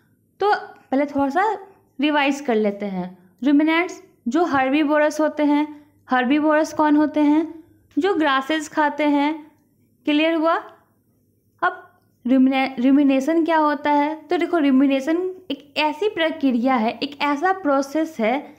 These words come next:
जिसमें जितने भी हर्बीवोरस होते हैं, काऊ, ग-, ऑक्स, गोट, ये सारे अपने ही खाने को या चारा बोलो, वो निगल लेते हैं।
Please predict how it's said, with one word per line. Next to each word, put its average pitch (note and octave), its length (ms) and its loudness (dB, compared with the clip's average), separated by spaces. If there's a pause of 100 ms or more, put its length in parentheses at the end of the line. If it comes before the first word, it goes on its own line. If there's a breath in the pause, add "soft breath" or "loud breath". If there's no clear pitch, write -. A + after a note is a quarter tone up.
(280 loud breath)
जिसमें D4+ 680 0 (540)
जितने D4 380 0
भी G4+ 120 4
हर्बीवोरस C#4+ 840 0
होते A#3+ 260 -2
हैं, B3+ 340 -2
काऊ, B3+ 520 0 (220)
ग-, G#3+ 320 -10
ऑक्स, B3 640 -2
गोट, C4+ 560 0 (440 soft breath)
ये E4+ 140 2
सारे C4+ 600 0 (460)
अपने D#4 320 0
ही A4 400 -4
खाने C#4 380 0
को G#3+ 280 0
या B3 100 -2
चारा C#4 500 0
बोलो, C#4 280 0 (800)
वो G4+ 180 2
निगल C#4+ 300 2
लेते A#3 360 0
हैं। F#3 460 -8